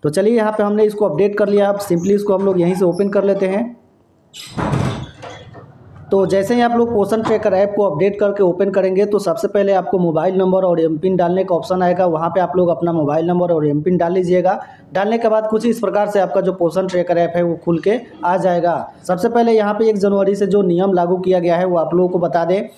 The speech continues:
यहाँ पे जो आप लोगों को फ़ोटो अपलोड करना है वो जैसे कि एससीएम distribution, morning snacks, प्री स्कूल education, यानी कि आप लोग बच्चों का जो भी यहाँ पे, अ, activity करेंगे उसका फ़ोटो यहाँ पे कैमरे वाले पे क्लिक करेंगे और फ़ोटो अपलोड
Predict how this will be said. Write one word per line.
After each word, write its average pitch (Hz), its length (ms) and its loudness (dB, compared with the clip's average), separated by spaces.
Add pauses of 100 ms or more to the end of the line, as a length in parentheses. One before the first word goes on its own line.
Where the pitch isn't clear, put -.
(280)
यहाँ 190 160 0
पे 220 120 0
जो 214 120 2
आप 202 180 -2
लोगों 202 180 2
को 208 60 0
फ़ोटो 180 320 -2
अपलोड 202 340 2
करना 185 220 0
है 190 220 0 (280)
वो 185 100 2
जैसे 196 300 0
कि 214 100 2 (180)
एससीएम 208 460 0
distribution, 180 760 0
morning 185 320 0
snacks, 185 420 -2 (200)
प्री 190 200 2
स्कूल 196 320 -2
education, 175 600 0 (280)
यानी 185 240 2
कि 226 100 -2
आप 208 180 0
लोग 208 140 2
बच्चों 190 260 0
का 202 160 0
जो 185 180 2
भी 214 280 0 (280)
यहाँ 175 200 0
पे, 208 180 2
अ, 180 320 2 (300)
activity 185 420 0
करेंगे 196 480 2 (240)
उसका 175 240 0
फ़ोटो 214 340 0
यहाँ 196 160 -2
पे 214 80 0
कैमरे 185 320 0
वाले 202 240 2
पे 202 140 -2
क्लिक 185 300 0
करेंगे 196 340 2
और 175 260 0 (260)
फ़ोटो 170 220 0
अपलोड 196 380 2